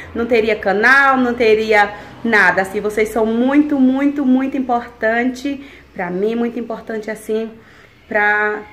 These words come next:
o crescimento do canal, assim. Vocês são muito importantes pra tudo que acontece na minha vida.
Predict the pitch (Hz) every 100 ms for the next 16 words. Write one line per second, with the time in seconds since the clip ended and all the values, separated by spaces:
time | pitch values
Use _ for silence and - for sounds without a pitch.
0 | - - 214 202 214 214 214 208 214 214
1 | 214 226 208 160 165 180 - 160 160 214
2 | 254 277 294 285 269 277 269 285 285 254
3 | - 240 240 233 226 226 220 220 226 170
4 | 170 156 -